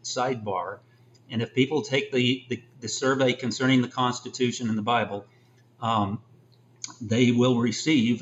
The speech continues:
a free copy of the eighty-five Primer, uh, another book, but a smaller book, a primer of the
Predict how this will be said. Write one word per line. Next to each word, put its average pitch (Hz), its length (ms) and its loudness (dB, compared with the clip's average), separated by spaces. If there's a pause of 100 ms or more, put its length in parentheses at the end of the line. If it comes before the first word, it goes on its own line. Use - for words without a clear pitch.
a 113 380 0
free 135 480 0
copy 123 720 0
of 110 420 -2 (520)
the 120 260 -2
eighty-five 131 600 4 (100)
Primer, 113 640 0 (160)
uh, 101 320 -4
another 117 280 0
book, 107 480 -2
but 104 160 -4
a 104 60 -4
smaller 139 400 2
book, 95 320 -6
a 101 140 -14
primer 135 480 0
of 110 400 -2
the 113 240 -8